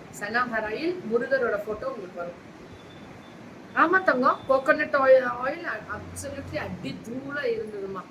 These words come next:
உங்களுக்கு. I like it. ஓ, அந்த இதுவா, லெனன் சாரி கிரீனா? ஏன் சனா ஹேர் ஆயில் பொண்ணு என்கிட்ட சண்டைக்கு வந்துட போகுது. தமிழ்நாடு ஃப்ரீ ஷிப்பிங் எப்பவுமே, எப்பவுமே தமிழ்நாடு ஃப்ரீ ஷிப்பிங் தான்.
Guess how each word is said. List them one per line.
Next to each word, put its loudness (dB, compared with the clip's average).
உங்களுக்கு. -8
I -4
like -4
it. -2
ஓ, 6
அந்த 4
இதுவா, -2
லெனன் 2
சாரி 2
கிரீனா? -2
ஏன் -12
சனா -4
ஹேர் 0
ஆயில் 2
பொண்ணு -8
என்கிட்ட -8
சண்டைக்கு -8
வந்துட -8
போகுது. -8
தமிழ்நாடு 2
ஃப்ரீ -8
ஷிப்பிங் -8
எப்பவுமே, -2
எப்பவுமே -2
தமிழ்நாடு 0
ஃப்ரீ -8
ஷிப்பிங் -12
தான். -14